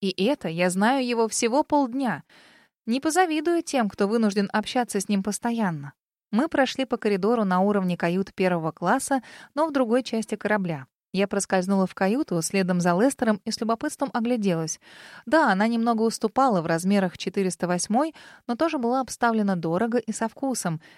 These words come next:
Здесь ещё пахло свежим ремонтом, деревом и совсем чуть-чуть краской.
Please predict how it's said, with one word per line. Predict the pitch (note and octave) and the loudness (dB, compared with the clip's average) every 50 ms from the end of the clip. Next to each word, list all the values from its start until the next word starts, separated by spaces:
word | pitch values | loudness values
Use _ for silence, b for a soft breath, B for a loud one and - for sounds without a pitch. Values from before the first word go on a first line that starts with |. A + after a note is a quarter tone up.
| B B - | B B -6
Здесь | G3 F#3+ A#3 A#3 - - | -2 0 0 0 0 -2
ещё | G3+ G3 - G3+ | -4 -2 -2 -2
пахло | - - G#3 G3 - - G3+ F#3+ | 0 0 0 0 0 -2 -4 -4
свежим | - - G3 F#3+ G3 G3 F#3+ | -2 -2 0 2 2 2 2
ремонтом, | G3 G3+ G#3+ C4+ D4+ C#4 G#3+ - E3+ D#3+ D#3 - _ _ | 2 2 2 2 2 2 0 -2 -4 -4 -4 -8 _ _
деревом | G3 F3+ A3 B3+ A#3+ A3 F3 F3 E3+ E3 - _ _ | -4 -2 0 0 0 0 0 0 0 -2 -4 _ _
и | A3 | -10
совсем | G#3 - A3+ - - B3+ A#3+ | -8 -8 -8 -6 -6 -6 -6
чуть-чуть | - A#3 - A#3+ A3+ - | -6 -6 -6 -6 -8 -6
краской. | - A3+ G#3 E3+ - - - - D#3+ D#3+ | -4 -2 -2 -2 -2 -6 -10 -14 -16 -16